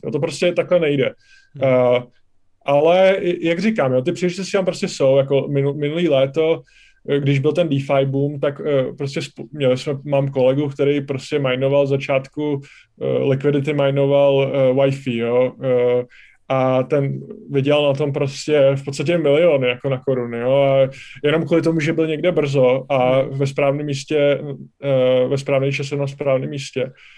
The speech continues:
Speaker 1: Takže jako když někdo má čas a když se tomu chce věnovat, tak to není špatný. Eh, ale není to prostě věc, kterou, na kterou může člověk zapomenout, no.
Speaker 2: Mhm, mhm. Eh, nakousl s tím pádem moje v podstatě další téma.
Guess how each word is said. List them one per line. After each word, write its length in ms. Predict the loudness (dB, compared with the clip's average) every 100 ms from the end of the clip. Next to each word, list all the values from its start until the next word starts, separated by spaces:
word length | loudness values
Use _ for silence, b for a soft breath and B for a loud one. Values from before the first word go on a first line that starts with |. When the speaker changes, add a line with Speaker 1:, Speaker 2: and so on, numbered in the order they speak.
| B B
Speaker 1:
Takže 440 | -2 2 4 2 0 -14 _ _ _ _ -4
jako 420 | -4 2 4 4
když 380 | 0 -2 -2 0
někdo 240 | 0 0
má 160 | 0 0
čas 420 | 0 2 2 0 -6
a 100 | -4
když 180 | -2 -4
se 60 | -4
tomu 180 | -6
chce 180 | -4 -4
věnovat, 340 | -2 2 2 0
tak 100 | -4 _ _ _ _
to 120 | -2
není 180 | 0 0
špatný. 580 | -2 -2 -2 -4 -8 -10 b b b b _ 0
Eh, 540 | 2 4 4 2 0 -6 -2
ale 400 | 2 4 4 2
není 260 | 0 -4 -4
to 100 | -2
prostě 320 | -4 -2 -2
věc, 220 | -2 -4 -4
kterou, 340 | -2 0 -4 -10 -8
na 100 | -6
kterou 220 | -2 0 0
může 160 | -2
člověk 260 | -2 -2 -2
zapomenout, 580 | -2 -2 0 0 -2 -6
no. 140 | -14 -14 _ -20 _ _ -12
Speaker 2:
Mhm, 300 | -10 -8 -10
mhm. 240 | -12 -12 -14 B B B -18 -6
Eh, 40 | -4 -2 -2 -6 _ -6
nakousl 420 | -4 -4 -4 -6
s 60 |
tím 180 | -8 -6
pádem 420 | -4 -2 -4 -6 -8
moje 260 | -4 -4
v 40 | -6
podstatě 300 | -10 -8 -6
další 320 | -4 -6 -8
téma. 420 | -6 -4 -6 -10